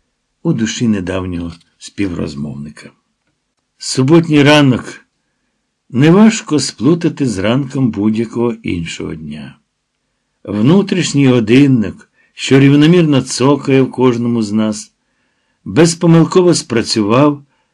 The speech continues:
ледве його невидимі стрілки розчепірились о пів на сьому. Малюта прокинувся, ніби від підземного поштовху,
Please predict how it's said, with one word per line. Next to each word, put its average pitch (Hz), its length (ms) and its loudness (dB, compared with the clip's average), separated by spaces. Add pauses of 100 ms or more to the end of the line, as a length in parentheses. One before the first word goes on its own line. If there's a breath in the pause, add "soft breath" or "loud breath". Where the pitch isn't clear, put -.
(140)
ледве 101 560 -4
його 104 280 0
невидимі 110 540 0
стрілки 113 720 -2 (460 soft breath)
розчепірились 165 1160 0 (240)
о 95 120 -6
пів 98 320 -6
на 101 100 -6
сьому. 71 480 -10 (760)
Малюта 180 400 4
прокинувся, 139 720 0
ніби 110 420 0
від 107 260 -6
підземного 104 640 -2
поштовху, 123 800 -8